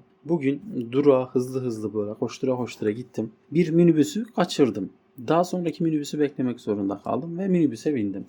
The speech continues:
En arka kısma geçtim. En arka kısma abi bindi. Daha sonra da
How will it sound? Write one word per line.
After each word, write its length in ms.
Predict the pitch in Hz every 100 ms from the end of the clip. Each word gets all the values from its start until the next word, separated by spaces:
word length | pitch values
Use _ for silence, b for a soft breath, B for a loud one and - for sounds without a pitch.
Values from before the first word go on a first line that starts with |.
| -
En 140 | 165
arka 380 | 151 127 - 143
kısma 300 | - - 90
geçtim. 400 | 95 - - 185 _ _
En 120 | 151
arka 300 | 160 147 160
kısma 460 | - - 135 143 196 -
abi 220 | 143 123
bindi. 440 | 101 101 98 165 226 _ _ - 117
Daha 200 | 175 190
sonra 460 | - 185 160 151
da 260 | 190 247